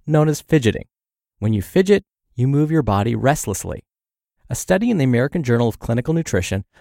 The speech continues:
found that people who fidgeted burned five times more calories when compared to when they were standing or sitting still. The people who most benefit from the metabolic rate increase of fidgeting are those with the highest body weights,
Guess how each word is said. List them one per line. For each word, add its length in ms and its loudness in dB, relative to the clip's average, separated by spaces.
found 180 2
that 120 -4
people 260 -2
who 120 -4
fidgeted 600 0
burned 240 -2
five 440 0
times 380 -2
more 200 -2
calories 640 0
when 160 -2
compared 500 -2
to 180 0
when 160 2
they 100 -2
were 120 -4
standing 580 0
or 180 0
sitting 340 -4
still. 360 0
The 100 -2
people 340 2
who 140 4
most 400 0
benefit 420 0
from 160 -4
the 60 0
metabolic 480 2
rate 240 0
increase 420 -4
of 80 -4
fidgeting 420 0
are 140 2
those 220 2
with 120 0
the 80 -4
highest 540 -2
body 260 4
weights, 400 -4